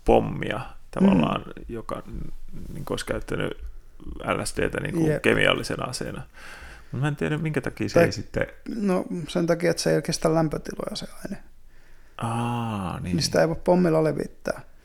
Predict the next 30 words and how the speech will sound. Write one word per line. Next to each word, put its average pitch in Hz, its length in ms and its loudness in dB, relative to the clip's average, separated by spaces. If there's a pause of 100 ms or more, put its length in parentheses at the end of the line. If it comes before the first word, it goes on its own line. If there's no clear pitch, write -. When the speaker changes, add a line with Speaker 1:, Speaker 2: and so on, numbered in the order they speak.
(460)
Speaker 2:
Mutta 165 300 4
et 160 160 0
sitä 170 380 8
mietittiin 170 480 6
myös, 156 200 4
että - 100 -2
jos 160 80 2
sitä - 160 2
kylväisi 160 560 4 (200)
ihan 151 300 0 (140)
niinku, 151 380 -6 (1300)
siis - 460 -8
Speaker 1:
Ni-, 147 180 8
niitä 151 360 6
Speaker 2:
se, 180 300 6
sitä 180 260 6
L 185 400 6
S 170 100 -4
D-pölyä 156 440 4 (100)
Speaker 1:
Niin, 104 360 4 (320)
niin. - 200 -8
Speaker 2:
kylväisi 147 500 2
vaan 143 240 2
niinku - 360 -4 (520)
lentokoneesta. - 680 -6 (100)
Speaker 1:
Niin, 101 300 2 (200)
tai 113 200 8
siis 104 180 4
joo, 95 300 8
joo. 90 280 6